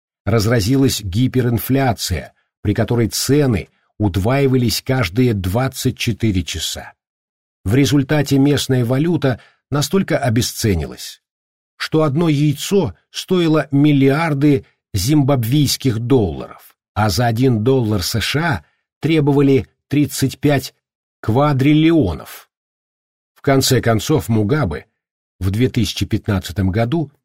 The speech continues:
отменил зимбабвийские доллары,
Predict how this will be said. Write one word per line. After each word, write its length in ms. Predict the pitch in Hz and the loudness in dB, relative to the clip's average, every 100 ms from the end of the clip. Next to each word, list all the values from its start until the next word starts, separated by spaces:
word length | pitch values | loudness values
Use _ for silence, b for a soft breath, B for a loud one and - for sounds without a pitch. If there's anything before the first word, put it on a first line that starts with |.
| _ - | _ -6
отменил 680 | 160 170 170 170 180 175 - | -4 -2 0 0 0 -2 -4
зимбабвийские 960 | 113 107 147 135 123 117 131 - - 123 | -6 0 0 2 0 0 0 0 -2 -2
доллары, 540 | 104 82 65 62 - | -2 -4 -4 -12 -16